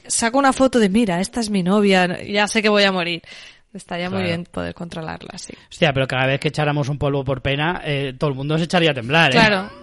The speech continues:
Speaker 1: se evitarían muchos polvos por pena, eso sí.
Speaker 2: Sí, sí, sí, eso es cierto.
Speaker 1: Pues nada,
Speaker 2: Pues nada,
Speaker 1: Richie, a-, nos vemos la
Speaker 2: señores,
Speaker 1: semana
Speaker 2: tendremos
Speaker 1: que
Speaker 2: que
Speaker 1: viene.
Speaker 2: esperar muy poquito. Sí, sí, esperaremos muy poquito para, para ver el siguiente episodio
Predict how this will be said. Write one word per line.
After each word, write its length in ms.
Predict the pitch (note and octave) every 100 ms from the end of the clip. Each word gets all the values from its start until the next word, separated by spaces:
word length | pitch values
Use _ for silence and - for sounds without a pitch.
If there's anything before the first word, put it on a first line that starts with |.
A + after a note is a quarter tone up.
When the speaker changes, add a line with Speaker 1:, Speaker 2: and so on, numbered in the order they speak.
| -
Speaker 1:
se 300 | C#4 A3 G3+
evitarían 400 | G3 G3 G3+ G3+
muchos 320 | G#3 G3+ G3+ F3+
polvos 320 | F#3+ F#3 F3
por 160 | F3+
pena, 240 | - E3 E3
eso 160 | F3
sí. 180 | F3 F3 - _ _
Speaker 2:
Sí, 340 | - - D3+ C#3
sí, 200 | - C3
sí, 240 | - A#2 -
eso 160 | B2+ B2
es 80 |
cierto. 340 | - A#2 A2+ A2 _ - - -
Speaker 1:
Pues 180 | D4
nada, 260 | C#4 D4+ D#4
Speaker 2:
Pues 100 | D#4
nada, 340 | F3 G#3 A#3+ F#3
Speaker 1:
Richie, 220 | D4+ C4+
a-, 140 | B3 -
nos 140 | B3
vemos 140 | B3 C4+
la 0 |
Speaker 2:
señores, 200 | E3+ D4 F3
Speaker 1:
semana 260 | C#4+ C4+
Speaker 2:
tendremos 160 | B3+ F3+
Speaker 1:
que 40 |
Speaker 2:
que 60 | -
Speaker 1:
viene. 60 | A3
Speaker 2:
esperar 240 | G#3+ F#3+
muy 120 | F3
poquito. 500 | D3+ C#3+ F#3 G3 C3+ G#2 - -
Sí, 180 | -
sí, 140 | D3+ F3+ F3
esperaremos 440 | - C3+ C3 D#3
muy 120 | E3
poquito 340 | D3 C3+ C3 B2
para, 640 | B2 A#2+ A#2 A2+ A2 A2+ -
para 200 | A2+ A2+
ver 120 | A2+
el 140 | A2+
siguiente 720 | A2 A#2+ A#2 A2+ A#2 A2 A2+ C3
episodio 640 | B2 - C#3+ D#3 F3+ C4